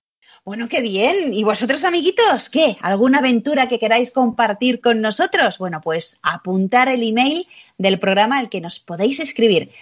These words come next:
La hora feliz dos arroba radiomaria punto es. La hora feliz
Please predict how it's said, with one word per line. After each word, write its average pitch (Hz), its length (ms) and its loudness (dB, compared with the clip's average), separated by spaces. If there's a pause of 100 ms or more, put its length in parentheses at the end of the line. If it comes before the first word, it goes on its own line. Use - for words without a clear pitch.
(280)
La 175 260 2
hora 233 240 0
feliz 175 320 -12 (120)
dos 233 640 -4
arroba 220 460 -4
radiomaria 214 720 -4
punto 302 460 -2
es. 156 460 -2
La 165 260 0
hora 196 220 2
feliz 180 460 -2